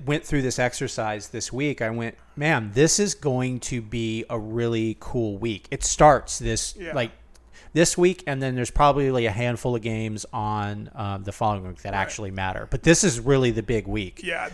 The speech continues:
Speaker 2: well, and, like, I saw the other, a couple days ago, the A F C, I think only three teams are eliminated from the playoffs in the A F C right now.
Speaker 1: Uh, no.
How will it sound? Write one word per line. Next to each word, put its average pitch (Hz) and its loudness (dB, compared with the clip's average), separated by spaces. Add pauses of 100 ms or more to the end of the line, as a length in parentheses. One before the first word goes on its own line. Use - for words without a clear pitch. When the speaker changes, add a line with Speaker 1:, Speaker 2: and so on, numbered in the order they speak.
Speaker 2:
well, 214 2
and, 214 -2 (120)
like, 202 0
I 190 4
saw 269 0
the 202 -2
other, 190 -2
a 165 -4
couple 196 -4
days 196 -6
ago, 202 -4
the 160 -8
A 214 4
F 208 -4
C, 220 -10
I 180 -8
think 208 -8
only 240 -4
three 208 -8
teams 202 -8
are 156 -8
eliminated 170 -12
from 160 -16
the 160 -18
playoffs 170 -10
in - -18
the - -20
A - -18
F - -20
C - -14
right 139 -16
now. - -14
Speaker 1:
Uh, 123 2
no. 117 -4